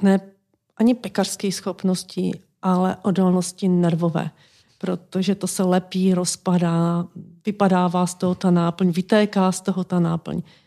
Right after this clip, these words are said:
Takže je to fakt taková jako zkouška psychické odolnosti spíš.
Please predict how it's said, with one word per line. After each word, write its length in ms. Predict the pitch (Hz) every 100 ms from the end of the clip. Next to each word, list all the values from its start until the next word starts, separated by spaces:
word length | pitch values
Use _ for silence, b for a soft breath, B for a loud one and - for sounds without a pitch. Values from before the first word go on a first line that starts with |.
| b b _
Takže 300 | 165 170 185
je 80 |
to 160 | 185 196
fakt 320 | 180 - - -
taková 440 | 180 - 175 180
jako 260 | 175 180 202
zkouška 720 | - - 170 - - 165 -
psychické 540 | - 208 220 202 - -
odolnosti 680 | 185 180 165 160 - -
spíš. 440 | - - 165 151